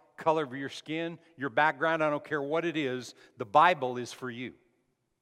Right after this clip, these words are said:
Can you shout amen to that? Uh,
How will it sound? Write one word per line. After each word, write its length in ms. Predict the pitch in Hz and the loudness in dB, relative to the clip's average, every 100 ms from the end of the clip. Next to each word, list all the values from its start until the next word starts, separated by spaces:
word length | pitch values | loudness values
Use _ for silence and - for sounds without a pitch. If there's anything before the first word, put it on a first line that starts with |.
| _ _ _ _ _ _ _ _ _ _ _ | _ _ _ _ _ _ _ _ _ _ _
Can 160 | 135 131 | -10 -8
you 100 | 123 | -8
shout 300 | - 143 135 | 0 2 4
amen 300 | 131 131 117 | 2 -2 -4
to 80 | 113 | -4
that? 220 | 107 78 _ _ _ _ _ _ _ _ _ _ _ _ 139 | -4 -6 _ _ _ _ _ _ _ _ _ _ _ _ -10
Uh, 140 | 123 | -8